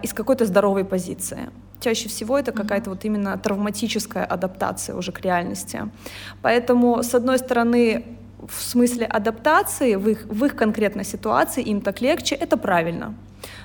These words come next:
Speaker 1: С другой стороны, это результат, ну, как бы, прав-, правда, м, не с-, м,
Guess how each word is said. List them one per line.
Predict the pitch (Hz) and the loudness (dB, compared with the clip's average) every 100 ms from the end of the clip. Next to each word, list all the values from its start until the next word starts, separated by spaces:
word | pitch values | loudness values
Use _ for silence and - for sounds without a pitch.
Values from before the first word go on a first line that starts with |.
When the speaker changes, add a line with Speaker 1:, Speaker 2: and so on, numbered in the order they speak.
| - | -6
Speaker 1:
С | |
другой | 196 226 262 370 | 0 6 8 8
стороны, | - 359 320 320 339 403 - - - - | 6 4 6 4 2 0 -6 -18 -10 2
это | 254 269 269 277 277 269 | 4 4 6 6 6 4
результат, | 220 214 208 196 226 233 240 - | 0 0 0 2 4 6 4 -2
ну, | 220 226 | -2 -2
как | 214 | -2
бы, | 190 190 | -6 -4
прав-, | 214 220 226 202 202 - | 0 2 0 -6 -12 -2
правда, | 226 247 220 233 | 2 2 2 -4
м, | - - 214 202 202 196 - - - - - | -8 -8 -4 -2 -2 -4 -8 -16 -18 -16 2
не | 247 269 | 4 4
с-, | 247 | 2
м, | - 110 98 247 240 226 240 - | -6 -4 2 4 4 2 -2 -8